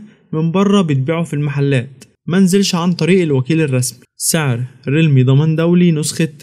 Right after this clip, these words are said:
ميتين ستة وخمسين جيجا مع اتناشر جيجا رام تمانية وعشرين ألف جنيه. سعر شاومي ضمان دولي نسخة خمسمية واتناشر جيجا مع اتناشر جيجا رام ستة وعشرين ألف وخمسمية جنيه. من خلال الموقع مو بي سي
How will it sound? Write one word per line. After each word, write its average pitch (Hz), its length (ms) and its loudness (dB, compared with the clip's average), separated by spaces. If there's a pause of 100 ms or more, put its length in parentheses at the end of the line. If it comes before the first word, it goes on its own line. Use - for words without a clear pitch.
(100)
ميتين 131 240 -2
ستة 135 280 -6
وخمسين 135 440 -4
جيجا 180 320 2
مع 165 300 -2
اتناشر 156 560 -4
جيجا 131 380 -2
رام 170 340 0 (220)
تمانية 185 360 4
وعشرين 139 640 0
ألف 139 260 -4
جنيه. 175 380 2 (200)
سعر 160 320 -4
شاومي 196 540 4 (160)
ضمان 151 340 0
دولي 180 340 2
نسخة 165 380 -2 (160)
خمسمية 139 500 -2
واتناشر 139 420 -4
جيجا 180 380 2 (360)
مع 175 300 -2
اتناشر 151 500 -4
جيجا 135 360 2
رام 180 320 0 (280)
ستة 185 440 -2
وعشرين 139 540 0
ألف 160 280 -4
وخمسمية 135 540 -2
جنيه. 135 340 0 (320)
من 143 160 -2
خلال 190 260 0
الموقع 190 340 0
مو 175 200 2
بي 190 80 2
سي 202 320 2